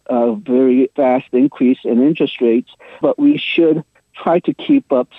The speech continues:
somewhat with it when the, uh, U S raises it by seventy-five basis points. Korea should raise it between twenty-five to fifty. Uh,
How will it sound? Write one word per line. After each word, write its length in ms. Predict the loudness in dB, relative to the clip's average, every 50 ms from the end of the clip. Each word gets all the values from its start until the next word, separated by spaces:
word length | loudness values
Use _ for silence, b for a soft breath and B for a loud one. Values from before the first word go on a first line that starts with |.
| -6
somewhat 460 | -2 0 0 2 2 2 0 -2 -2 -2
with 200 | -2 -2 0 0
it 140 | 0 0 -2 -2
when 320 | 0 0 2 2 2 2
the, 220 | 4 4 2 2 2
uh, 60 | 0
U 300 | 0 0 2 2 2 0
S 120 | 0 -2 -4 -2
raises 400 | 0 0 0 0 -2 -4 -4 -4
it 120 | -6 -4
by 200 | -2 -2 -2 -2 -2
seventy-five 600 | -2 -2 0 2 0 0 0 -2 -2 -2 0 0
basis 280 | -2 -2 -2 -4 -8 -10
points. 340 | _ -4 -2 0 0 -2 -4 -6
Korea 320 | -4 0 0 2 2 0
should 220 | -2 -4 -4 -2
raise 240 | 0 0 0 0 -2
it 80 | -4 -6
between 360 | -8 -8 -6 -4 -4 -2 -4
twenty-five 640 | -4 -4 -2 0 0 0 -2 -2 -4 -2 -2 -4 -4
to 120 | -8 -14 -10 _
fifty. 440 | -2 -2 -2 -2 -2 -2 0 0 -2 B B B B B B B
Uh, 260 | -4 -2 -2 -2 -2